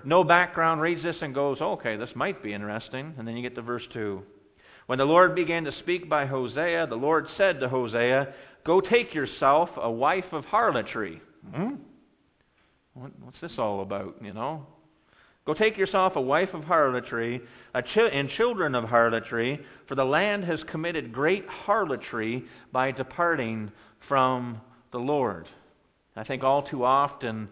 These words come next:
uh, they get to that point and, and either they're curious for the wrong reasons or they just kind of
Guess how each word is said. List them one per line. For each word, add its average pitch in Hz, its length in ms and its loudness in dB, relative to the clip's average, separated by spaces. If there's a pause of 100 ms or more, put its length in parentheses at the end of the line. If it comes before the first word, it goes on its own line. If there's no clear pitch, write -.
(280)
uh, 113 80 -6
they 120 140 -2
get 131 160 -2
to 120 80 -14
that 127 280 0
point 139 420 -6
and, 110 220 -8
and 110 120 -6
either 117 260 -2
they're 110 140 -6
curious 143 420 -4
for 131 60 -10
the 123 80 -4
wrong 131 240 0
reasons 156 440 -4
or 127 80 -4
they 120 120 -4
just 120 180 -8
kind 127 240 -6
of 110 80 -6